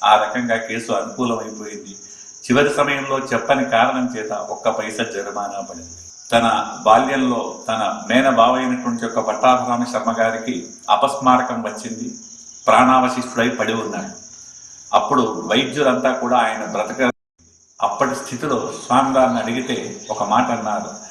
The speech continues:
"కన్న తల్లి అక్కడ ఉండకూడదు" అని చెప్పారు. కన్న తల్లిని స్వగ్రామమైనటువంటి యొక్క దూలమిట్టకు పంపించిన తర్వాత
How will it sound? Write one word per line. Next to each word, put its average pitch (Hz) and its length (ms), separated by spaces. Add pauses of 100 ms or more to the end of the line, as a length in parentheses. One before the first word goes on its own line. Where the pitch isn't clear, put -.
(240)
"కన్న 135 200
తల్లి 135 340
అక్కడ 117 240
ఉండకూడదు" 110 720
అని 92 100
చెప్పారు. - 580
కన్న 123 160
తల్లిని 120 440
స్వగ్రామమైనటువంటి 110 1300
యొక్క 104 200
దూలమిట్టకు 110 480
పంపించిన 110 500
తర్వాత 110 600